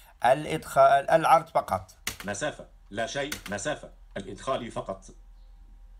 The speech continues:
Speaker 1: لأنه لا يوجد في ال-، ال-، ال-، ال-، الإدخال والعرض. لو أردت أن أدخله
Speaker 2: مسافة، العرض فقط.
Speaker 1: سأجعله في العرض فقط، لأنه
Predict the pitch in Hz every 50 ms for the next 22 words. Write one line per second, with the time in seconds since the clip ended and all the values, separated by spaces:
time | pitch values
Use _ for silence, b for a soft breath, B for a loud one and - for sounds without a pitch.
0 | - - b b b b b b b b - 131 160 175 196 226 233 247 269 277
1 | 262 226 196 151 147 147 - - - 139 123 117 117 110 104 104 95 95 98 95
2 | 95 92 95 95 95 - 98 98 104 101 98 - 104 98 - - 120 117 113 110
3 | 98 85 90 - 87 - - _ _ _ _ - _ - _ _ - _ _ _
4 | - 131 135 123 147 160 165 165 - 165 156 - 135 147 - - - 139 147 143
5 | 139 170 196 - _ _ - - - - - 95 101 - - 151 131 - - -
6 | _ _ _ _ - 98 90 87 98 123 127 107 95 98 - - - - 95 95
7 | - - - - - 139 139 139 127 127 117 139 165 175 160 - - 156 139 127
8 | 160 196 190 160 170 156 - - - - 101 - - - 123 127 131 143 147 143
9 | 156 165 165 160 160